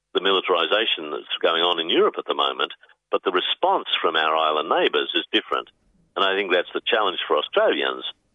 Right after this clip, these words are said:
Can we listen to what our neighbours are saying on these sort of questions and follow their lead in terms of a new definition of security that doesn't involve the militarisation of our society as we see, uh, under aukus at the moment?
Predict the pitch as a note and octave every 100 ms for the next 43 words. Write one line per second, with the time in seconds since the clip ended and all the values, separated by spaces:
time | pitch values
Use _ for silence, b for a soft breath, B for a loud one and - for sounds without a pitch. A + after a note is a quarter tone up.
0 | _ A2+ G2 F2 F#2 D3+ - D#2 D#2 E2
1 | D#2 D#2 A#2+ A#3 D3 D2+ C#2+ - D2 D2+
2 | D2+ D#2+ D#2 - G#2 D#2 - A2+ - -
3 | C2+ C2+ - B B - E2+ - A2+ F2
4 | D#2 D#2 D#2 E3+ A3+ B2 C#2+ C#2+ _ _
5 | - - - G#2 E2 E2+ D#2 D#2+ G#2+ B2+
6 | E2+ - F2 F#2 - E2+ - - E2 D2
7 | C#2 C#2+ - B B - F#2+ - G2+ F#2
8 | E2+ D2+ E2 D#2+ D#2 D#2+ G2+ E2+ - D#2
9 | D#2 F2 E2+ - D#2 F2 D#3+ - F2+ -
10 | D2 D2+ D2+ D2 _ b _ - F2 F2+
11 | - B2 C#3 F#2 D#2 - - - F2 E2
12 | D2+ G#2+ - D#2+ - F2 F2+ B2+ A2